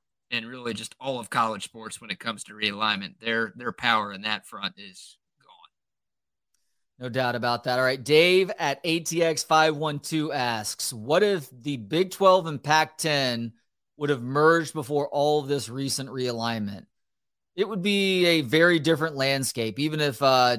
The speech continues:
Speaker 2: Texas, I forget who all was supposed to jump to the Pac-twelve when Texas was on the verge of doing so. But if Texas was a part of the Pac-twelve, maybe it would be different, but it's also possible that it wouldn't be too. Just think of how big of a dumpster fire the Pac-twelve has been over the last few years.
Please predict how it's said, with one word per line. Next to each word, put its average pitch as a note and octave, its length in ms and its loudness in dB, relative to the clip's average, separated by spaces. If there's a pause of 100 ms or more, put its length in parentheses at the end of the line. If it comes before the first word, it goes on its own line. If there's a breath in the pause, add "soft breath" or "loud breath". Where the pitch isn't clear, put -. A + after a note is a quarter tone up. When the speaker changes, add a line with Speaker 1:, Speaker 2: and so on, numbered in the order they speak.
(120)
Speaker 2:
Texas, D#3 440 2
I D3+ 80 2
forget D#3 260 0
who E3 160 2
all D#3 160 6
was C#3 120 -2
supposed C#3+ 320 -2
to C#3 60 -6
jump C3+ 300 -2
to C#3+ 60 -8
the B2 80 -8
Pac-twelve A#2+ 720 2
when A#2 100 -6
Texas C3 400 -2
was A#2+ 100 -6
on B2+ 140 2
the A#2 80 -4
verge A2+ 280 -2
of G#2 100 -8
doing B2 320 -2
so. C#3+ 480 2 (380 soft breath)
But D#3 100 0
if E3 100 4
Texas F3+ 380 2
was F#3 100 -4
a F#3 60 0
part E3+ 180 4
of F#3 80 2
the F3+ 60 0
Pac-twelve, F3 840 2 (520)
maybe F#3 260 4
it G3 100 6
would F3 240 2
be F3+ 120 -2
different, D3+ 380 0
but E3+ 80 0
it's E3 120 0
also G#3+ 280 2
possible E3+ 500 0
that E3 140 2
it E3 120 -2
wouldn't D#3+ 320 -4
be A2+ 160 -8
too. D3+ 360 -2
Just E3+ 200 -8
think A3+ 140 -2
of F#3+ 60 -2
how F#3+ 120 6
big F3 180 0
of F#3 80 2
a D3+ 60 2
dumpster C3 540 -2
fire B2+ 240 4
the B2 80 -2
Pac-twelve D3+ 500 2
has C#3+ 100 -4
been D#3 200 0
over C#3+ 120 -2
the A2 120 -6
last G#2+ 340 -2
few A2 140 -8
years. G2 500 -10